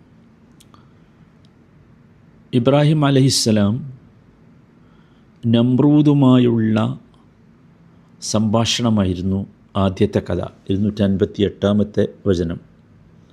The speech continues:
"അലം തറ ഇലല്ലദീ ഹാജ ഇബ്രാഹിമ ഫി റബ്ബിഹി" എന്നത്.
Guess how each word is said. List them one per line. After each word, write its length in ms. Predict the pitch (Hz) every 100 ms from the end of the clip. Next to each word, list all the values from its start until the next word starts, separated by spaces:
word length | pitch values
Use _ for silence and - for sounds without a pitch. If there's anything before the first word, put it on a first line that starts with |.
| - _ _ -
"അലം 220 | 107 104
തറ 200 | 101 101 107
ഇലല്ലദീ 880 | 101 101 101 98 98 98 104 127 - - - - - - -
ഹാജ 340 | 107 104 98
ഇബ്രാഹിമ 760 | 104 101 98 98 92 110 95 98
ഫി 160 | 92 98
റബ്ബിഹി" 600 | 90 82 - 82 90 -
എന്നത്. 340 | 101 85 87